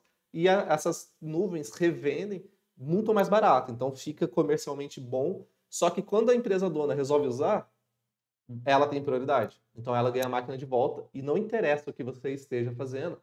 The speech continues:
essa máquina vai cair. E se você estiver jogando, vai cair teu game, você vai perder tudo que você tá fazendo. Os planos aqui da Bright Cloud.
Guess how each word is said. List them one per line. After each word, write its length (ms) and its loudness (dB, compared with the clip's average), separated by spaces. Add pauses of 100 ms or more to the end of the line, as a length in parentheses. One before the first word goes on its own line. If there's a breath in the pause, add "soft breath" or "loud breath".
(200)
essa 240 -6
máquina 340 -4
vai 100 0
cair. 380 -2 (460)
E 480 -4
se 100 0
você 180 2
estiver 240 2
jogando, 520 0 (120)
vai 300 2
cair 220 2
teu 160 -4
game, 260 -4
você 120 -12
vai 120 -2
perder 380 0
tudo 220 -8
que 60 -16
você 60 -10
tá 140 0
fazendo. 360 -4 (440)
Os 140 -8
planos 400 4
aqui 200 -2
da 120 4
Bright 360 2
Cloud. 420 2